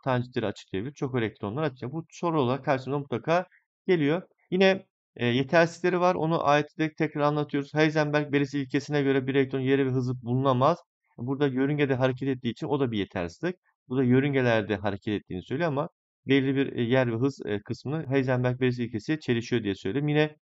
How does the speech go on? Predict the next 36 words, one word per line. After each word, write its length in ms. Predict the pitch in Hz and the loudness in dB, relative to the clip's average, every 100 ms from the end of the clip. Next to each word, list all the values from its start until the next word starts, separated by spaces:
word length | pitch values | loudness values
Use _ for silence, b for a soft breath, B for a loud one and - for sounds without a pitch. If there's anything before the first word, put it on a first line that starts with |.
| _ - | _ -4
elektronların, 720 | 117 139 139 165 165 165 196 190 _ _ _ _ _ _ _ - | 2 2 2 0 2 2 0 -4 _ _ _ _ _ _ _ -2
e, 200 | 110 98 | 0 6
dalga 400 | 117 120 123 156 | 8 8 6 4
ve 220 | 156 165 - - | 4 2 -2 2
tanecik 400 | 131 135 165 139 | 2 4 -2 -4
ikiliği 420 | 131 123 110 95 | -6 -2 0 2
vardır. 400 | 95 90 151 170 | 2 0 -2 -4
Elektronların, 720 | 127 135 135 143 139 143 165 185 _ _ - | 0 0 0 -2 0 0 -2 -4 _ _ -4
e, 180 | 110 - | -4 2
tanecik 420 | 123 131 156 165 | 4 4 0 0
hareketi 420 | 143 127 123 117 | 0 2 0 0
yaptığını 400 | 107 107 - 104 | -2 -2 -6 -6
söyler 280 | - 127 185 | -4 -2 -2
ama 280 | 170 123 - _ - | 0 -2 -2 _ 0
baktığımız 500 | 120 120 151 156 147 | 2 2 -2 -2 0
zaman, 360 | 147 156 165 | 0 2 0
e, 220 | - 117 98 - | -2 -2 -2 -2
elektronlar 640 | 110 123 123 135 143 151 147 | 0 0 -2 -2 2 0 0
gibi 260 | 131 127 | -4 -4
taneciklerin 640 | 131 127 131 123 139 151 180 _ _ - | 0 0 0 -4 -2 -2 -4 _ _ 4
dalga 420 | 107 113 156 165 | 4 6 4 2
ve 260 | 160 185 170 _ _ | 2 0 -6 _ _
tanecik 380 | 127 123 131 170 | 2 2 2 -4
modeli 460 | 151 123 117 101 - | -4 0 0 0 -4
var. 240 | 85 127 139 | 0 0 2
Yani 240 | 117 104 | -2 -2
iki 160 | 107 143 | -2 0
hareket 360 | 123 120 123 | 0 0 -2
de 40 | 120 | 0
yapabiliyor, 400 | 110 120 113 123 | -2 -2 -4 0
dalgalar 360 | 107 110 120 | 2 2 0
halinde 400 | 117 104 101 101 | 0 0 0 -4
ilerliyor. 520 | 85 95 95 101 175 - | -4 -4 -4 -4 -8 -8
Bu 140 | 139 143 | -6 -2
da 100 | 117 | -2
yine 300 | 113 107 | 0 -2